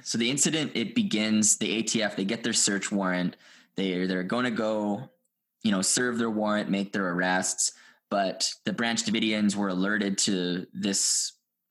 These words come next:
hap-, to this coming, so they were prepared. So we don't know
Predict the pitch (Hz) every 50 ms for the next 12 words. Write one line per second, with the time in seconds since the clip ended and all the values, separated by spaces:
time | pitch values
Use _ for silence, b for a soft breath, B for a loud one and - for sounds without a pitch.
0 | _ - - 131 120 120 - - - - - 120 113 113 - - - - - -
1 | 117 113 95 90 95 - 104 98 98 104 - - - - 160 156 92 76 - b
2 | b b b b b b b _ - - - - - - - _ _ _ _ _
3 | _ _ _ _ _ _ _ _ _ _ _ _ _ _ _ _ - 113 135 147
4 | 170 165 143 147 147 147 147 143 143 143 -